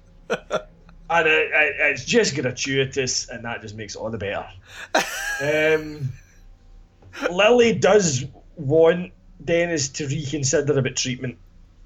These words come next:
She's, uh, well, she's obviously kinda gone along with this idea. Deep down, she really wants him to change his mind and get treatment 'cause she doesn't want him to die, which is fair enough.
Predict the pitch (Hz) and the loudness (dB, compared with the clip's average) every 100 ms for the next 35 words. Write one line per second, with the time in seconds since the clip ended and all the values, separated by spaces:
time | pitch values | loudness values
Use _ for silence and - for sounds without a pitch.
0 | - - - - - - - - - - | -20 -20 -20 -20 -20 -20 -20 -20 -20 -20
1 | - - - - - - - 143 95 135 | -20 -20 -20 -20 -10 -2 -2 -2 0 2
2 | 147 135 127 120 - - _ _ - - | 4 4 2 0 -6 -16 _ _ -20 -20
3 | - - - 139 131 - 123 123 117 - | -20 -18 -4 0 2 2 2 2 0 -4
4 | 123 113 120 120 113 120 123 123 123 117 | -4 0 2 2 4 4 4 4 2 4
5 | 135 127 117 123 127 117 120 - - - | 2 2 2 2 4 4 0 -8 -20 -20
6 | - - - - - - 110 135 117 120 | -20 -20 -20 -20 -18 -8 -4 -2 0 2
7 | 117 123 120 - 120 117 113 110 113 113 | 2 -2 0 0 0 0 0 2 0 0
8 | - 98 123 113 104 110 107 107 104 104 | -6 -4 -2 -2 -2 -2 -2 -2 -6 -6
9 | 104 104 - 107 92 104 - 101 - 98 | -2 -2 -2 -4 -6 -10 -8 -6 -4 -4
10 | 92 92 85 90 92 - - - - - | -6 -10 -8 -2 -2 -4 -18 -20 -20 -20
11 | - - - - 87 78 73 | -20 -18 -16 -12 -14 -14 -20